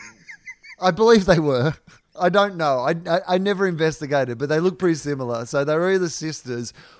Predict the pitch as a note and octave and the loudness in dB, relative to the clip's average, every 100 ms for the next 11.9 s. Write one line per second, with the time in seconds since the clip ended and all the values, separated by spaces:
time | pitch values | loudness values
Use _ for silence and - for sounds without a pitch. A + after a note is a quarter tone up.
0 | - D#3 D3+ D3 D3 D3 D3 C#3+ C3 C3 | -6 -4 -2 -2 -4 -2 -2 -2 -4 -6
1 | C3+ B2 C#3 B2+ C3 C3 B2+ B2 A#2+ C3 | -6 -4 -4 -4 -4 -4 -4 -4 -4 -6
2 | B2 B2+ - C3+ B2+ B2 A#2 C3+ C#3 B2+ | -6 -10 -8 -6 -6 -6 -4 -4 -4 -6
3 | B2+ B2 A#2+ B2+ A#2+ B2 A2+ B2+ - B2 | -6 -8 -8 -6 -6 -6 -6 -8 -6 -6
4 | A2+ A#2 - F#2 - A2 G#2 A2 G2+ G#2 | -6 -8 -10 -12 -8 -10 -10 -12 -14 -18
5 | G2 - _ _ _ _ _ _ B2+ E3 | -20 -20 _ _ _ _ _ _ -6 -4
6 | C3+ A2 C3 C3 G#2 B2 D#3 E3+ E3 G3 | -2 -4 -4 -4 -2 2 4 4 2 -4
7 | - G#3+ C#3+ F3 - E3 F3 E3 E3 G3 | -2 -4 -2 -4 -4 -2 -2 -2 -2 -2
8 | A3 D3+ D3 D3 D#3+ D3 C#3+ - A#3 F#3+ | -4 -2 0 2 0 4 2 4 2 4
9 | F#3+ C#3 - _ _ - F3 F3 E3+ G3+ | 2 0 -8 _ _ -4 -4 -2 -2 -2
10 | G#3+ F3+ C#3+ B2+ A#2+ - A#2 A2 G#2 - | 0 -2 -2 -2 -6 -8 -10 -10 -12 -18
11 | - _ _ - B2 G#2 F#2+ G2 E2 | -20 _ _ -6 0 0 2 -2 -4